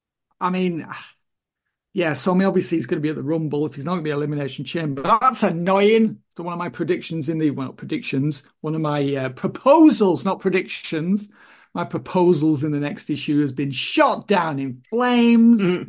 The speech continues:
Speaker 1: Um, but it's, yeah, it's, it does, it just sort of makes things less interesting if he's not there, doesn't it? And it's
Speaker 2: Yeah.
Speaker 1: like, "No, you should be there to defend the belt." And it's just like, well, if you're gonna defend the belt between Royal Rumble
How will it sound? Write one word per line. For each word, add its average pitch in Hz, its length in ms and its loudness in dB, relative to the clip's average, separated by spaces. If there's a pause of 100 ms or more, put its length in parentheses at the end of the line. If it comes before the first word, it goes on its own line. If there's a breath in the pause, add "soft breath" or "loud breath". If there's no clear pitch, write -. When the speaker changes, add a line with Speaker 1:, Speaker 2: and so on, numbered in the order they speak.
(480)
Speaker 1:
Um, 208 500 2
but - 180 -8
it's, 214 360 -10
yeah, 247 340 2
it's, - 420 -6 (1200)
it 233 220 0
does, 277 240 4
it 247 380 -2
just 294 160 -2
sort 269 180 2
of 220 60 2
makes 226 280 0
things 208 200 0
less 196 260 -4
interesting 285 560 -6
if 180 100 -6
he's 180 160 -4
not 156 300 -8
there, 247 360 -2
doesn't 254 320 -8
it? 143 300 -8 (220)
And 233 120 -6
it's 214 140 -4
Speaker 2:
Yeah. 269 80 -6
Speaker 1:
like, 262 120 -6
"No, 269 80 -6
you 254 160 -4
should 302 280 -2
be 285 120 0
there 233 240 -2
to 220 160 -12
defend 208 440 -2
the 190 60 -2
belt." 170 520 -2 (600)
And 220 160 0
it's 226 180 -4
just 240 300 -8
like, 214 400 -4
well, 214 140 -2
if 220 120 -4
you're 269 160 0
gonna 254 120 -2
defend 226 320 -4
the 208 40 -2
belt 202 220 -2
between 190 300 -4
Royal 196 260 -2
Rumble 185 400 -8